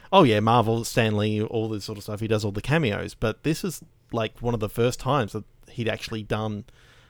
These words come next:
um, a movie, a movie role and put himself um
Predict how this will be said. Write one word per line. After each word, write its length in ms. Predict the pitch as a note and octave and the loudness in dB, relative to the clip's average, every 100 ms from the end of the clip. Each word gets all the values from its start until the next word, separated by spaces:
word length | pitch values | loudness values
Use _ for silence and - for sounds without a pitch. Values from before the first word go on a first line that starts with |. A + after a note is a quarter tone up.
| _ | _
um, 480 | A2 G#2+ G#2 G2+ F#2+ _ _ - | -4 -2 -2 -6 -10 _ _ -8
a 140 | A#2 | -4
movie, 520 | A2+ A2 A#2+ A2+ A2+ - - | 0 2 0 -2 -6 -8 -4
a 120 | B2+ | 0
movie 280 | A2+ A#2 A2+ | 2 0 -2
role 380 | G#2 A2 A2 G#2 | -2 -2 0 -2
and 140 | G#2 | -6
put 140 | - A2 | -8 -8
himself 480 | G#2 G#2 G2+ - - _ _ - | -4 -4 -6 -12 -20 _ _ -10
um 380 | A2+ G#2 G#2 G#2 | -6 -4 -6 -8